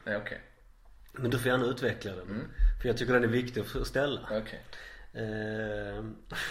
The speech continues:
Speaker 2: <laughs> förintelsen, rätt eller fel? Nej, skämt åsido.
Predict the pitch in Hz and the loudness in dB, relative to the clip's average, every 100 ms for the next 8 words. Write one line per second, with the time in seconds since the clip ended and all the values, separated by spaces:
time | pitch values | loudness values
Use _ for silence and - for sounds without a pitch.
0 | - - - - - - 156 139 117 - | -6 -12 -8 -4 -2 0 2 2 0 -4
1 | 101 123 123 120 120 - 117 - - - | -2 -2 -2 -4 -4 2 2 2 2 6
2 | 131 - 135 127 | 8 8 10 10